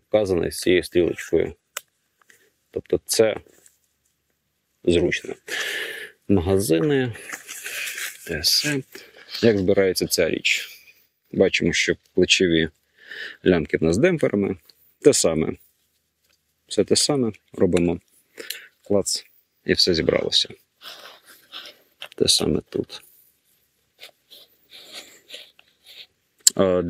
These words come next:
чому це зручно? Тому що ви можете не знімати, наприклад, її через голову, да? А,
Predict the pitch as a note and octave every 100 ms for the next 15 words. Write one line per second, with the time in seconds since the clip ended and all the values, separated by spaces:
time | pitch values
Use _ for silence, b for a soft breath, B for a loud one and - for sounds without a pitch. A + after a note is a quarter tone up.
0 | - - C3+ B2+ - B2 F3 G#3 - A2
1 | G#2 A#2+ - G2+ A2+ A2+ A2+ - G#2+ A2
2 | G2+ G#2 F#2 E2+ E2+ - D#2 D2 E2+ -
3 | F2 D2+ A#2 C#3 F2 D#2 F#2+ G#2 B B
4 | B B B - D2+ C#2+